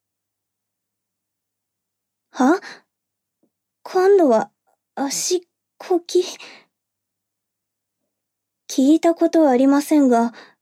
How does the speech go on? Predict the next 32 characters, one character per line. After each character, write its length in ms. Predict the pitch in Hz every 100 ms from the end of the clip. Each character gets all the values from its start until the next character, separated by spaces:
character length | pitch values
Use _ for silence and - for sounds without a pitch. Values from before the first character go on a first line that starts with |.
| _ _ _
予 220 | - 240 240
想 240 | 320 302
は 120 | 294
つ 120 | 285
き 140 | - 254
ま 120 | 240
す。 180 | 240 - - - _ _ _ _ _ _ _ _ _ _ -
要 280 | 220 226 247
す 160 | 277
る 120 | 277
に 120 | 214 202
足 280 | 214 -
を 100 | 262
使 240 | 226 - 220
っ 40 |
て、 380 | 214 - 220 233 _ _ _ _ _
お 120 | -
ち 200 | 254 320
ん 80 | 330
ち 160 | 311 277
ん 60 |
へ 100 | 202
快 280 | 208 240 254
感 260 | 262 311 302
を 60 |
与 220 | 294 302 302
え 40 |
る 100 | 320
の 120 | 320
で 100 | 233
す 180 | 214 214
ね。 420 | 208 226 254 -